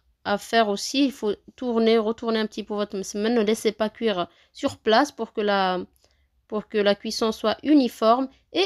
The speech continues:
en même temps, comme vous voyez, eh bien, je viens façonner, euh, une boulette pour la, donc, façonner en msemen. Donc, j'espère que vous avez compris. Je façonne une boulette à partir de là et je cuis une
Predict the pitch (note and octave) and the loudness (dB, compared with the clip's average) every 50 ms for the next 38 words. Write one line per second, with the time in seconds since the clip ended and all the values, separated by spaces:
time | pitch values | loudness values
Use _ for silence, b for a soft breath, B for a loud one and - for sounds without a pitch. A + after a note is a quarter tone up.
0 | - - B3+ C4 B3 A#3+ A3+ A3 G#3 G3+ - A3+ B3 E4 F#4 - - C4 A#3 G3+ | 0 2 4 4 4 4 4 2 0 -2 -2 -2 0 0 0 0 -2 -2 -2 -2
1 | G3+ G3+ G3 G3 G3 F#3 F3+ F3+ G#3 A#3 C4+ - - - B3+ G#3+ G3+ G#3 G#3 G3+ | -4 -4 -2 0 0 2 2 0 0 0 -2 -2 -4 -4 -4 -2 0 0 2 2
2 | A3+ - - - G#3+ A3 G#3+ G#3 A3+ A3 G#3 - - C4 C#4 C#4 - C4 A#3 A3 | 0 -2 -6 -6 -6 -4 -2 2 2 0 0 0 0 0 0 0 0 0 0 2
3 | A3 G#3+ A3+ C4 - - _ _ _ _ _ _ _ - G3+ G3 F#3+ F#3 - - | 2 2 2 0 -2 -6 _ _ _ _ _ _ _ -2 0 2 2 0 -2 0
4 | - D4+ D#4+ D4+ A3+ G3+ G#3+ G#3 F#3+ F#3 G3 A3 - _ - _ _ - A#3 A3 | 4 6 6 6 6 4 0 -2 0 0 0 -2 -4 _ -20 _ _ -12 -8 -6
5 | G#3 G3 G3 F#3+ F#3+ F#3+ - _ _ _ _ _ _ _ _ _ _ _ _ _ | -4 -2 0 0 0 -2 -4 _ _ _ _ _ _ _ _ _ _ _ _ _
6 | _ _ _ - F#3 F3+ G3+ G3 G3 - A#3 A3 A3 - G#3+ G#3 A3 C4 - - | _ _ _ -12 -6 -2 -2 -2 0 0 -2 -2 0 0 0 2 2 0 0 -2
7 | _ - C4 D4 C4+ C4 - - A3 G3+ G3 G#3 B3+ E4+ F4+ - _ _ _ _ | _ 2 2 4 2 2 0 -2 -2 0 0 2 2 2 0 -2 _ _ _ _
8 | _ _ _ _ _ - G3 G#3 G#3 G3+ G3+ _ _ _ _ _ _ _ - G#3 | _ _ _ _ _ -8 -4 -2 0 0 -2 _ _ _ _ _ _ _ -12 -8
9 | G#3 G#3 - - - G#3 G#3 F#3+ G#3 G3+ F#3+ F#3+ - - A3+ A#3+ A#3 - - D#4+ | -8 -8 -6 -4 -4 -4 -4 -2 -2 -2 -2 -2 0 0 0 0 -2 0 2 2
10 | D#4+ E4+ F4 - _ _ _ _ _ - G#3 G3+ A3 C4+ C#4 C#4 - A#3+ A#3 A#3 | 4 4 2 -2 _ _ _ _ _ -8 -6 -2 0 0 0 2 2 2 2 2
11 | - - - A3+ G#3+ G#3 G3+ G3 - - _ _ - C4+ C#4+ C#4 A3+ G#3+ A3 G#3+ | 0 -4 -2 -2 0 0 -2 -4 -6 -8 _ _ -2 0 2 2 2 2 2 2
12 | G3+ G#3+ A3+ - G#3+ G3+ - G3 F#3+ - - - G3+ F#3 F#3 F#3 F3+ F#3 G3+ A3+ | 2 2 2 0 -4 -4 -4 -6 -8 -8 -8 -10 -8 -6 -4 -2 -2 0 0 0
13 | C4 - - - - _ _ _ _ - - C#4 D4 C4 B3 B3 A#3 - - A#3+ | -2 -4 -10 -20 -20 _ _ _ _ -2 2 2 4 4 2 0 -2 -4 -6 -8
14 | A#3 - - - A3 A#3+ C4 C4 C#4+ D#4 | -8 -8 -8 -6 -4 -2 0 2 0 0